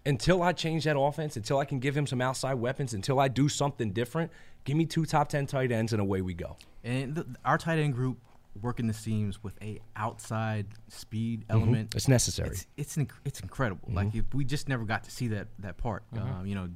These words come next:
Speaker 2: Deshaun Jackson opening up the field. Uh, I got, other guy that we kind of forgot to mention,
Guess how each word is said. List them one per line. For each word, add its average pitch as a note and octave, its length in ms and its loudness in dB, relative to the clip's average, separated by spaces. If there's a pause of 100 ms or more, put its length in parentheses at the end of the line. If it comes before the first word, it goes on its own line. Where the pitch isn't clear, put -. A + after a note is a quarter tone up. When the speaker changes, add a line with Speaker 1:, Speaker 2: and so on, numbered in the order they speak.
Speaker 2:
Deshaun A2+ 360 0
Jackson A2 500 -2
opening G#2 340 4
up - 140 -8
the G2 60 -12
field. G2+ 360 -6 (420)
Uh, - 60 -6
I G#2+ 260 0
got, A#2 220 -2
other B2+ 220 2
guy A#2+ 220 2
that A2 120 -2
we G#2 60 -6
kind A2 260 2
of G2 80 -4
forgot G2+ 280 -2
to G#2 80 -10
mention, A2 400 -2